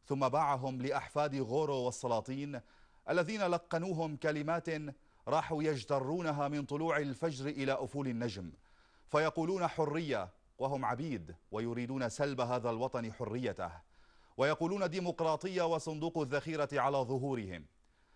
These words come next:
ثم يتقولون عن أقدم وأعرق وأنبل جيش عرفه التاريخ، وجيشهم المرتبط حفنة من المرتزقة، القتلة، اللصوص القادمة من ظلمات القرون. إن قلنا لا يعلمون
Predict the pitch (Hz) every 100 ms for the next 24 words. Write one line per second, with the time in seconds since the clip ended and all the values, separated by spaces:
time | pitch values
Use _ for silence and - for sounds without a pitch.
0 | _ - 156 156 151 156 156 151 151 165
1 | 160 143 135 143 135 165 - - 117 139
2 | 139 131 135 147 135 127 127 120 135 123
3 | - 151 147 131 131 120 135 147 - 117
4 | 117 127 123 110 - 98 92 82 - -
5 | - _ _ - 123 117 160 156 143 143
6 | 156 - 151 151 147 - - - - 185
7 | - 156 143 135 131 120 131 110 101 90
8 | 80 - - 127 107 135 113 90 78 -
9 | - 135 131 - 143 117 - - - -
10 | 117 104 127 117 110 107 98 101 101 95
11 | 87 92 87 76 - - - - - -
12 | 135 143 196 190 180 175 160 156 160 175
13 | 185